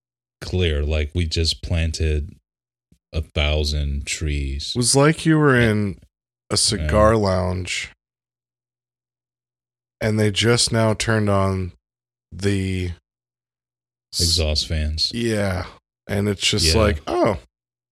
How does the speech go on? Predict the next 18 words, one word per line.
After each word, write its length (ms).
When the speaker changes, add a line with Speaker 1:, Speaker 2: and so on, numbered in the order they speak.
Speaker 2:
it's 80
not 140
that 160
smoky 400
in 100
here." 300
Speaker 1:
Yeah, 320
Speaker 2:
That's 260
Speaker 1:
suck 160
Speaker 2:
kinda 180
Speaker 1:
all 80
the 120
Speaker 2:
nice. 120
Speaker 1:
smoke 360
out. 180
Speaker 2:
<laughs> 140
Speaker 1:
Yeah. 320
Yeah, 480